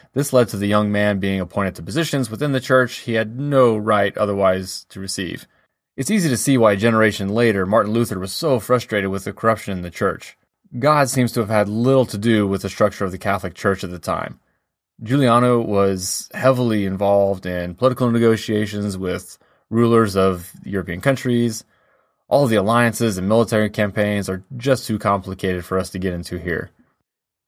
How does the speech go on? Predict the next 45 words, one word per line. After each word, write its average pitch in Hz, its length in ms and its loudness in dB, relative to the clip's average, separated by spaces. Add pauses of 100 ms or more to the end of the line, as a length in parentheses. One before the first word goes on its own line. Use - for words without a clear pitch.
When 113 140 0
a 98 60 0
new 123 180 4
pope 131 360 2
came 120 220 2
to 107 60 -2
power 107 340 2
when 101 140 -2
Giuliano 104 360 0
was 92 140 -4
forty 110 240 0
years 98 220 -2
old, 107 300 2
he - 140 -2
became 123 300 0
the 104 80 0
pope's 110 320 -2
right-hand 98 500 0
man 101 380 -2 (260)
and 104 460 0
may 117 140 0
have 147 100 2
been 110 100 -2
the 95 100 -2
true 120 260 0
power 110 340 4
behind 104 380 -2
the 92 80 -2
Holy 98 240 -2
See. - 460 -4 (580)
Again, 135 420 2
researching 156 560 0
this 120 500 -2
just 127 380 -4
yields 117 340 -2
more 110 380 0
dense 107 460 -2
politicking 104 640 2
than 92 100 -2
I 92 80 0
care 110 300 -2
to 98 80 0
get 92 160 -2
into 92 260 -4
here. 82 380 -8